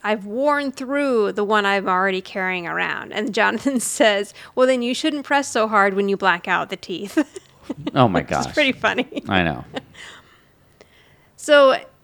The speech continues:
Speaker 1: she's um, sweet-talking him. The kids leave. She's talking to him more. She's like, "You know, we have a lot in common, so why don't we go have dinner?" He agrees to have dinner, and so now she has her date.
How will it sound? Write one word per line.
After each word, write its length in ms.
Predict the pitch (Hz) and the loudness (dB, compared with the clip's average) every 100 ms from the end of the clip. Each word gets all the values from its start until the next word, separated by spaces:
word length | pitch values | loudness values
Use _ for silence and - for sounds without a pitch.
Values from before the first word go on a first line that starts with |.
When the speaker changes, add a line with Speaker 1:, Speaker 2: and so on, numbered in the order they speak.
| _ | _
Speaker 1:
she's 560 | - - 330 339 311 311 - _ _ _ _ - | -10 -4 0 0 -2 -6 -10 _ _ _ _ -2
um, 180 | 247 220 | 0 0
sweet-talking 680 | - 311 294 302 262 269 254 | -2 -4 0 2 2 0 -2
him. 180 | 254 | -2
The 60 | 233 | -2
kids 260 | 233 320 233 | -2 -2 0
leave. 440 | 214 196 202 196 | 0 2 0 -2
She's 160 | - 226 | -6 -4
talking 300 | 240 233 233 | -2 -2 -2
to 80 | |
him 80 | 226 | -2
more. 540 | 214 202 202 196 196 196 | -2 0 2 2 2 -2
She's 180 | - 202 | -8 -10
like, 140 | 190 | -6
"You 60 | 202 | -4
know, 100 | 190 | -2
we 80 | 208 | 0
have 100 | 202 | 0
a 40 | |
lot 220 | 196 180 | 0 0
in 80 | 185 | -2
common, 500 | - 311 277 247 226 | -2 2 2 0 -4
so 160 | - 214 | -4 -4
why 220 | 220 202 | 0 -2
don't 100 | 190 | -2
we 120 | 190 | -6
go 140 | 180 | -8
have 220 | 175 175 - | -10 -12 -14
dinner?" 280 | - 101 | -14 -14
He 200 | - 294 311 | -8 -2 -2
agrees 420 | 262 247 226 214 | -2 -2 -2 -4
to 80 | 208 | -4
have 260 | 214 196 | -4 -4
dinner, 320 | 185 170 160 - | -6 -8 -8 -10
and 160 | 180 | -10
so 120 | 202 190 | -8 -8
now 300 | 175 170 180 | -6 -6 -6
she 220 | - 208 | -6 -10
has 260 | 180 151 | -8 -10
her 120 | - - | -12 -16
date. 400 | - - - | -16 -16 -18